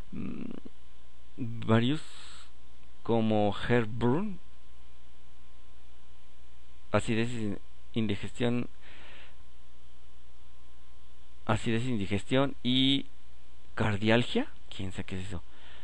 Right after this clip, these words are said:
De preeminente tratamiento para las, estas condiciones es la famotidina, una droga desarrollada en Japón y comercializada desde mil novecientos ochenta y uno en Estados Unidos, mm, bajo el trade name de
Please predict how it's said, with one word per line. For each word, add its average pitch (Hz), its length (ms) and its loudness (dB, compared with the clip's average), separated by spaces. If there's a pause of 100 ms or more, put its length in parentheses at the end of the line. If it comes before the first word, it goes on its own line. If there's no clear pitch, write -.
(220)
De 95 500 2
preeminente 117 600 2
tratamiento 110 460 0
para 92 300 2
las, 92 360 2
estas - 200 -2
condiciones 113 680 0
es - 60 0
la 110 120 4
famotidina, 104 640 0
una 113 200 2
droga 110 300 2
desarrollada 101 520 0
en 107 60 0
Japón 110 480 0 (600)
y 120 480 4
comercializada 101 840 2
desde 95 220 2
mil 104 180 2
novecientos 104 500 0
ochenta 95 360 0
y 104 120 2
uno 110 260 2
en 95 160 0
Estados 107 500 0
Unidos, 123 480 2 (680)
mm, 127 280 2 (1080)
bajo 117 600 6
el 104 140 4
trade 117 260 4
name 117 340 2
de 90 140 2